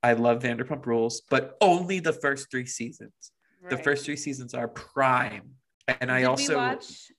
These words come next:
Speaker 2: was one of the seasons that we watched, that was one of the first three seasons?
Speaker 1: Yes, we did. We watched season one together, I believe. I,
Speaker 2: Oh,
Speaker 1: yeah.
Speaker 2: okay.
Speaker 1: And then Nick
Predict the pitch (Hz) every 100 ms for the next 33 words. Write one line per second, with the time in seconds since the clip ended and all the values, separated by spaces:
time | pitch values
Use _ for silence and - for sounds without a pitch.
0 | _ 220 226 226 226 247 254 - 233 240
1 | 240 240 190 202 208 202 202 - - _
2 | 190 190 196 196 - 190 190 190 - 101
3 | 202 _ _ - 220 214 220 214 254 262
4 | - - _ _ _ _ _ _ _ 123
5 | 117 - - 120 120 - - _ _ _
6 | _ _ _ _ - 123 120 127 131 90
7 | - 76 113 - 98 - - - - -
8 | _ - - 131 - 233 214 175 - -
9 | - - - - - - - - - 143
10 | 143 131 131 - - - 131 170 156 -
11 | -